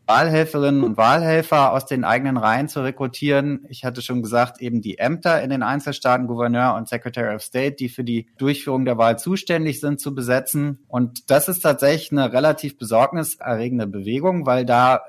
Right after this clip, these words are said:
Leute jetzt in wichtige Ämter kommen, die davon überzeugt sind, dass die letzte Wahl gestohlen worden sind, weil außerdem Druck ausgeübt wird auf viele Ehrenamtliche.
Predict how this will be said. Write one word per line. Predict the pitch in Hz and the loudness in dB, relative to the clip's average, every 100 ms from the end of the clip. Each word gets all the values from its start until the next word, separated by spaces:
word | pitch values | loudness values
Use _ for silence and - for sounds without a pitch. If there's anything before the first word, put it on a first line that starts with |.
| _ - | _ -4
Leute | 113 131 147 151 143 123 - _ _ - | 0 2 4 4 4 2 -4 _ _ -4
jetzt | 120 117 - | -4 -4 -8
in | 139 117 | -4 -4
wichtige | 131 - 113 | -4 -6 -4
Ämter | 101 135 151 | -2 0 0
kommen, | 139 143 135 139 139 _ _ _ - | 0 0 0 0 -4 _ _ _ -2
die | 120 120 110 - | 0 0 -2 -4
davon | 120 123 120 | -4 -2 -2
überzeugt | 107 98 135 156 175 - | 0 0 2 2 0 -6
sind, | 147 143 | -2 -2
dass | 131 123 | -2 -4
die | 120 | -4
letzte | 110 - 107 | -4 -4 -2
Wahl | 101 98 | 2 2
gestohlen | 95 - - 151 185 180 | 0 -8 -4 -2 0 2
worden | 185 180 | 2 2
sind, | 175 185 180 _ _ _ _ _ | -2 -4 -6 _ _ _ _ _
weil | 110 110 | 0 2
außerdem | 123 160 175 156 151 143 135 139 | 2 2 2 0 2 0 -2 -6
Druck | 107 151 180 | -6 -4 -2
ausgeübt | 147 160 160 - 156 151 - | 2 2 0 -4 -6 -6 -2
wird | 143 143 131 | 0 0 -2
auf | 131 | -4
viele | - 139 135 127 123 120 _ _ - | -4 -4 2 2 0 -4 _ _ -4
Ehrenamtliche. | 131 139 147 135 143 143 135 139 135 135 | 2 2 2 0 -2 -4 0 2 2 -2